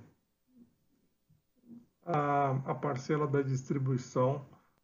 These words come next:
houve um pequeno aumento da base de remuneração regulatória.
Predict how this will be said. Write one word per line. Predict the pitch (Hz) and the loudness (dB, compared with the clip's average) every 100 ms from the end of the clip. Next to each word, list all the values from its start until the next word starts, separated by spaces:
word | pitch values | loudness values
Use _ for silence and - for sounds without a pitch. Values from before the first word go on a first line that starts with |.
| _ | _
houve | - 139 131 | -2 2 2
um | 131 | 0
pequeno | 147 131 151 147 | -2 -2 0 0
aumento | 135 127 139 202 | 2 2 0 0
da | - | -2
base | 131 127 127 127 | 2 2 2 0
de | |
remuneração | 117 127 131 131 123 120 127 | -2 0 0 0 -2 -4 -6
regulatória. | 135 131 139 143 - 135 165 | -4 -2 0 -2 0 2 2